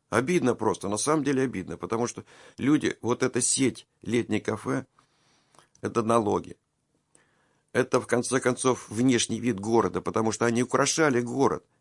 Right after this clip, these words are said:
Нестандартно каждый, вот, э, владелец старался по-, подойти нестандартно. И, э, мало того, сколько удобства было.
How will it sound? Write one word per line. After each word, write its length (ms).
Нестандартно 800
каждый, 540
вот, 240
э, 40
владелец 1040
старался 420
по-, 220
подойти 360
нестандартно. 800
И, 380
э, 40
мало 320
того, 280
сколько 320
удобства 500
было. 320